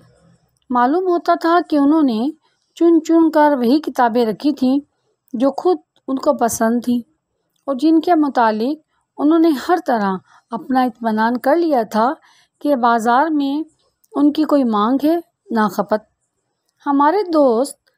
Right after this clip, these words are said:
मिर्ज़ा अब्दुल वदूद बेग ने दुकान में कदम रखते ही अपनी नापसंदीदा किताबें इस खुश सलीके से यकजा देखी तो एक दफ़ा अपनी पुरानी ऐनक पर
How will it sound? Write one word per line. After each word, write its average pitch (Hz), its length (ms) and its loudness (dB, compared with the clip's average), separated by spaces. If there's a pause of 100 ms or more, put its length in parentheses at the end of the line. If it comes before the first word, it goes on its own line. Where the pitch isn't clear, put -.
(140)
मिर्ज़ा 269 320 -2
अब्दुल 302 340 0
वदूद 294 400 0
बेग 233 280 0
ने 202 180 0 (520)
दुकान 269 480 0
में 269 280 -6 (480)
कदम 285 300 0
रखते 262 320 -6
ही 262 300 -2 (380)
अपनी 262 560 -2
नापसंदीदा 254 840 -2
किताबें 226 640 -2 (640)
इस 359 320 -2
खुश 349 320 -2
सलीके 262 580 -2
से 240 200 -2 (440)
यकजा 254 460 -2
देखी 254 500 0 (440)
तो 262 140 0
एक 277 180 0
दफ़ा 262 360 0 (520)
अपनी 302 440 0 (200)
पुरानी 269 440 2
ऐनक 247 360 -4
पर 254 240 0